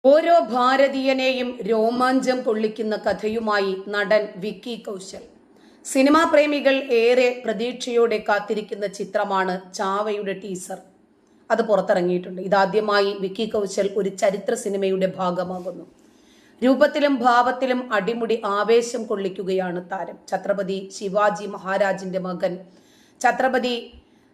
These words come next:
സംഭാജി മഹാരാജിന്റെ ജീവിതത്തെ ആസ്പദമാക്കിയുള്ള ചരിത്ര സിനിമയാണ് ചാവ.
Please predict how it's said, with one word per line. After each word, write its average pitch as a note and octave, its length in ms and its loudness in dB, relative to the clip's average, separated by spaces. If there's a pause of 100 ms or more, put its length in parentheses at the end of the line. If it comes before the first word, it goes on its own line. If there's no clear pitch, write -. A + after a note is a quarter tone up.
(200)
സംഭാജി B3+ 600 2
മഹാരാജിന്റെ A3+ 720 -2
ജീവിതത്തെ G#3+ 460 -8 (180)
ആസ്പദമാക്കിയുള്ള G3+ 840 -4 (220)
ചരിത്ര G3 340 -4 (120)
സിനിമയാണ് F3+ 540 -6 (120)
ചാവ. F3+ 240 -12